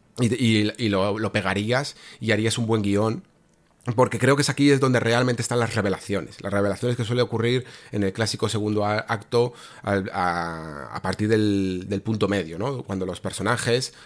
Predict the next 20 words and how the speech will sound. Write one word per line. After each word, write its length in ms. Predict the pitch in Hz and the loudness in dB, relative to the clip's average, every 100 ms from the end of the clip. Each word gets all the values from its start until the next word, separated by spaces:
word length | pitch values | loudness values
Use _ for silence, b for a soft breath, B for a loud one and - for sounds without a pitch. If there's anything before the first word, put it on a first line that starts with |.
| - | -8
más 160 | 95 110 | -4 -2
o 60 | |
menos, 280 | 110 110 110 | 0 0 -2
empiezan 280 | 98 101 104 | -4 -4 -4
a 40 | |
saber 280 | - 101 98 | -2 -2 0
ya 300 | 107 107 98 B B | 2 2 0 B B
cuáles 240 | - 101 98 | -2 0 2
son 240 | 107 98 | 0 0
sus, 640 | - 104 101 98 92 - - b b - | -2 -2 0 0 -2 -6 -14 b b -8
eh, 420 | 90 95 92 90 87 | -2 0 0 -2 -6
sus 200 | 104 95 | -4 -4
objetivos 680 | 85 117 120 127 120 156 B B - | -4 0 2 4 4 0 B B -10
y 120 | 95 | -6
se 240 | 95 85 | -4 -4
dedican 340 | 82 90 - 104 | -6 -4 0 0
a 40 | |
luchar 300 | 104 - 98 | 0 -2 -4
por 160 | 92 95 | -2 0
ellos. 380 | 101 82 - | 0 -2 -8